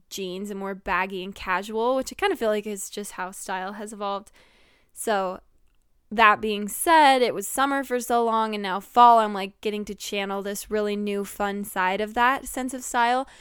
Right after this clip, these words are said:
And the Harry Styles launch I just did was one of the first big launches where I got to play around with that.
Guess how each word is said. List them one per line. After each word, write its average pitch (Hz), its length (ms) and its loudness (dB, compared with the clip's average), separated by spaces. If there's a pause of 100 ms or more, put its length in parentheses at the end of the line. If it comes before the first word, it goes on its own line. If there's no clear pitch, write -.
(500)
And 208 400 -4
the 196 280 -2
Harry 202 240 -6
Styles 190 320 -8
launch - 220 -14
I - 80 -12
just 202 240 -12
did 190 160 -6
was 196 160 -10
one 190 140 -10
of 185 40 -12
the 196 100 -14
first - 420 -10
big 196 180 -4
launches 190 600 -8
where 190 180 -8
I 175 80 -8
got 175 300 -8
to 185 200 -12
play 180 300 -6
around - 280 -10
with 214 140 -14
that. 180 300 -6